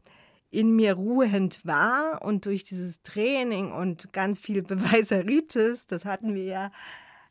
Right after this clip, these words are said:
auch sehr, sehr lebhaft erst wurde und sehr temperamentvoll.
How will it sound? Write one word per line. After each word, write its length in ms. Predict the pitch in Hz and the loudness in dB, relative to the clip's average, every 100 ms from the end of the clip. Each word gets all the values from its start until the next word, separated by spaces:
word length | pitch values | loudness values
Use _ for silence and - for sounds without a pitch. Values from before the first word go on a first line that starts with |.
| _ _ | _ _
auch 220 | 170 175 | -4 -4
sehr, 480 | - - 196 196 202 | -10 -6 -2 2 0
sehr 300 | 185 190 180 | 0 -2 0
lebhaft 640 | 185 190 196 170 185 175 - | 2 2 0 -2 -6 -8 -8
erst 360 | 170 165 - | -6 -6 -8
wurde 560 | 196 214 247 170 101 - | -6 2 2 2 -4 -10
und 220 | - 160 | -8 -8
sehr 200 | 160 165 | -6 -6
temperamentvoll. 1040 | - 170 160 165 165 170 180 - 196 220 | -6 -6 -4 -4 -4 -6 -6 -4 -4 -4